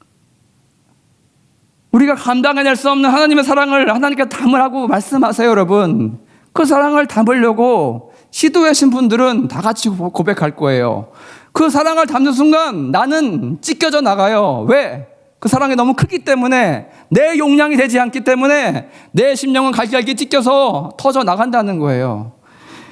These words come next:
여러분, 그것이 가능하기를 저와 여러분에게 하나님께서 요구하고 계신 것입니다. 그래야 하나님 사랑과 이웃 사랑이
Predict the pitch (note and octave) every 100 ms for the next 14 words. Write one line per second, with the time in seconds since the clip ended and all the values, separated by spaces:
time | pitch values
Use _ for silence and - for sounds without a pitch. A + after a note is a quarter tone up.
0 | - _ - C4+ D4+ D#4 C#4+ F#3+ C3+ C#3
1 | - _ _ _ D4 E4+ D#4 - E4+ B3+
2 | C#3 C3 - _ _ - C4 D4+ D4+ A#3+
3 | G3+ B3 C4 C3 A#2+ - _ _ _ -
4 | B3+ C4+ A#3 G#3 F#3+ F#3 F#3+ F3 C3 A#2+
5 | C3+ _ _ _ - C4+ C4 B3 E3+ -
6 | G#3 C3+ - _ _ C#3 E3+ G3 G3 E3+
7 | G3 F3 B2 D3+ - _ - C#3+ A#3+ F#3
8 | D3 C3 A#2+ C#3 A2+ A#2+ - _ _ _
9 | _ _ _ - E4+ E4 D#4 D4 F3+ B2+
10 | C3+ _ _ _ _ _ - D4 D#4+ D4
11 | D4 A#3+ B3 A#3+ A#3+ B3 D#3 A2+ - _
12 | _ _ _ _ - C#4+ F4 C4 C4 A#3+
13 | B3+ C4+ G3 D3+